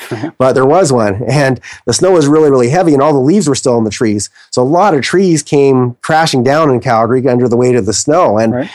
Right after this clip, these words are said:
Speaker 2: one of my rental properties, two trees were halfway on the property and halfway in the middle of the street. Now, back in the olden days, what that would have meant is me flying back early from South America to go deal with this.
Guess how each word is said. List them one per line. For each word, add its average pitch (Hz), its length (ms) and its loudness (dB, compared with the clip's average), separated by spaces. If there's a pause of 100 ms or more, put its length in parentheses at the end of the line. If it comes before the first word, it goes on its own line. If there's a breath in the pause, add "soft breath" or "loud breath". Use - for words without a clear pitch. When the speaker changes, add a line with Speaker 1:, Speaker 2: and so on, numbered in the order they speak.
(140 loud breath)
Speaker 2:
one 170 180 0
of 160 60 2
my 139 80 2
rental 156 380 0
properties, 127 680 -2 (240)
two 190 180 -2
trees 185 380 0
were 135 100 2
halfway 147 360 -2
on 131 100 0
the 117 60 -2
property 131 420 -2
and 113 80 0
halfway 131 300 0
in 117 60 0
the 117 60 0
middle 120 200 0
of 104 60 -4
the 98 60 -6
street. 175 460 -2 (200)
Now, 127 300 0
back 165 380 -4
in 156 80 0
the 139 80 2
olden 170 300 2
days, 135 360 0
what 139 160 0
that 147 240 2
would 143 120 2
have 127 80 0
meant 127 300 -2
is 120 140 -2
me 147 320 2 (200 soft breath)
flying 160 320 0
back 139 240 -2
early 175 300 0
from - 140 -4
South 127 300 0
America 117 480 0
to 127 120 -4
go 127 160 2
deal 143 300 2
with 123 140 0
this. 113 320 -2